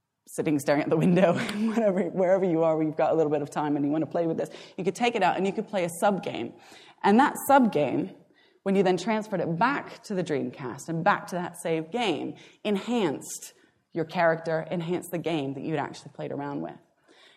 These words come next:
Now, we're starting to see that. I think the, um, in the last Nintendo system, the GameCube, you were able to connect that. There was, there were relationships there as well. And I know that they have been talking about having relationships between the PlayStation three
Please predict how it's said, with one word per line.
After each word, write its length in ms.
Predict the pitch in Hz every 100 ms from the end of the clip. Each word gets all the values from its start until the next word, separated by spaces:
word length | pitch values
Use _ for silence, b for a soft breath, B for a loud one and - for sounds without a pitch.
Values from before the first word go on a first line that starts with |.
| -
Now, 120 | 208
we're 120 | 208
starting 360 | 208 269 320 349
to 60 | 277
see 220 | - 139
that. 200 | 127 -
I 80 | 175
think 260 | 202 180 196
the, 320 | 190 190 185
um, 200 | 175 170
in 100 | 185
the 60 | 185
last 520 | 214 233 226 - - -
Nintendo 500 | 202 202 202 185 170
system, 380 | 165 165 - 156
the 80 | 151
GameCube, 720 | 208 220 240 233 - 120 110 b b _
you 80 | 180
were 60 | 165
able 200 | 165 165
to 120 | 165
connect 440 | - 165 - -
that. 300 | 117 95 -
There 100 | 180
was, 140 | 170 170
there 160 | 185
were 100 | 170
relationships 640 | 165 160 160 165 151 -
there 180 | - 139
as 140 | 143 147
well. 340 | 151 147 143 B -
And 120 | 175
I 40 | 180
know 120 | 185
that 120 | 165
they 80 | 170
have 260 | 165 196 180
been 120 | 175
talking 320 | 170 160 165
about 100 | 151
having 280 | 160 160 160
relationships 600 | 151 143 147 160 - -
between 280 | 160 - 160
the 60 |
PlayStation 680 | 151 160 160 147 143 139 139
three 300 | - 151 147